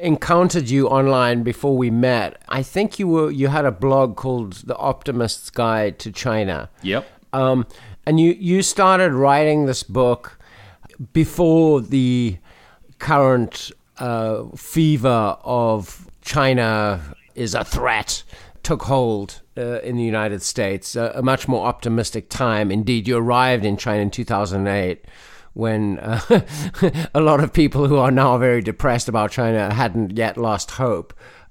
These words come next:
Speaker 1: Um, so over the course of your experience in China and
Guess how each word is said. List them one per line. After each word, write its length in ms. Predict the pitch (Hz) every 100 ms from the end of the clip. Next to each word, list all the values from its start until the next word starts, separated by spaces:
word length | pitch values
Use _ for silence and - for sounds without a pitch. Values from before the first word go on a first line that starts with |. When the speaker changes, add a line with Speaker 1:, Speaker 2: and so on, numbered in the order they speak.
| _
Speaker 1:
Um, 300 | 127 127 123 - - -
so 200 | - 220
over 240 | 233 262
the 100 | 247
course 420 | 180 - 208 202 -
of 160 | 123
your 420 | 135 160 160 151
experience 640 | 143 - - 156 156 143 -
in 100 | 117
China 640 | - 127 117 110 107 104 92 - - - - -
and 540 | 123 120 120 117 95